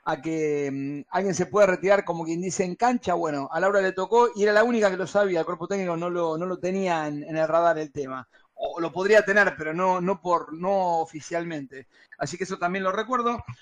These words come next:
Y acá el productor nos dice que es el último minuto, pero quería recordar a todas las jugadoras que fueron parte de esa World League, porque no digo todas, pero algunas grandes jugadoras y grandes personas, ¿no? Como Carlita Dupuy, por ejemplo, Vico Zuloaga,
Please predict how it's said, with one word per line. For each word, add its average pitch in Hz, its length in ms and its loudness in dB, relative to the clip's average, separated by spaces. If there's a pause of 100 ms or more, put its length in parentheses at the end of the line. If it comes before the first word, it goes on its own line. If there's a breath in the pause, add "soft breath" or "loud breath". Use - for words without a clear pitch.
(360 loud breath)
Y 185 120 -2
acá 202 160 0
el 226 60 2
productor 185 320 -2
nos 185 80 0
dice 170 180 -2
que 160 60 -2
es 156 120 -2
el 180 80 0
último 180 260 -2
minuto, 190 360 0
pero 156 140 -4
quería 190 220 4
recordar 185 320 4
a 185 100 2
todas 208 160 0
las 180 80 0
jugadoras 180 400 4
que - 60 -14
fueron 175 240 -2
parte 185 260 0
de 160 40 -4
esa 165 160 -2
World 185 220 -2
League, 202 240 -4
porque 151 400 -6
no 165 160 -4
digo 175 180 -2
todas, 180 360 0
pero 147 300 -4
algunas 190 440 0
grandes 196 380 0
jugadoras 180 500 0
y 165 40 -6
grandes 185 280 -6
personas, 165 460 -4
¿no? 185 160 -4
Como 156 260 -6 (380 soft breath)
Carlita 170 360 0
Dupuy, 185 300 0
por 165 160 -6
ejemplo, 165 400 -2
Vico 175 240 -4
Zuloaga, 175 760 4